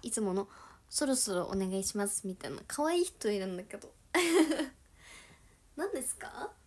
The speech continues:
みんないつものお願いですか？私の大好きな。あ、すごいすごいすごい。ねえねえ、みんな、何そのノリの良さ。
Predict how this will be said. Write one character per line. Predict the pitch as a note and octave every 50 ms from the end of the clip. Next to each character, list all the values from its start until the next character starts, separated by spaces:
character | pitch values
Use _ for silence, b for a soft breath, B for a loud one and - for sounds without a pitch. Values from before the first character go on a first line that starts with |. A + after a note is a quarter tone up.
| - - - - -
み | D4+ D4+
ん | D#4+ E4 E4+
な | E4 E4+
い | F4 F4+ F4
つ | - -
も | D4 B3+ A3 G#3
の | F#3+ G3
お | G#3
願 | G#3+ A#3+ C4 C#4+ C#4+
い | C#4
で | D4 D4
す | - -
か？ | - - F#3 F#3+ G#3+
私 | G#3+ G#3 G#3+ A3 A3 G#3 G#3
の | G3 F#3+ F#3+ F3+ - - - - - - - - - - - - - b b b b b b b b -
大 | A3 G#3 G#3 G#3
好 | - -
き | - F3
な。 | D#3 - - - - -
あ、 | C#4 D4
す | - D4
ご | D#4+ G#4+ G4+
い | -
す | - D4+
ご | F#4+ F#4
い | D#4+
す | D4+
ご | D4 D#4 -
い。 |
ね | - B B B B B
え | F4 A4 A4 G#4 G4 F#4+ F4+
ね | E4
え、 |
み | E4+ G4
ん | G#4+ G#4+ G#4+ G#4+ G#4+ G#4+ D#4+ D#4+
な、 | F4 F#4
何 | E4+ E4
そ | D#4+ - C#4+
の | B3+ B3 A#3+
ノ | A#3 A#3
リ | A#3 A#3
の | A3+ A3+ A3
良 | A3 A3+
さ。 | A3+ - F#3 -